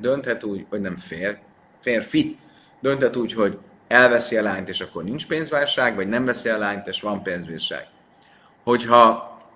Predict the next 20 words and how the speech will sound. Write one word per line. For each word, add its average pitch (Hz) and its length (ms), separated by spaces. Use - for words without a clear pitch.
természetesen 113 580
mindenképp 107 440
a 98 40
nő, 104 220
a 98 60
lány 104 260
beegyezése 90 580
kell 87 140
hozzá. 80 300
Hogyha 117 300
a, 104 580
ö, 98 380
nemi 202 240
erőszakról 120 600
van 104 160
szó, 156 500
akkor 117 440
ha 104 160
a 101 60
lány 113 460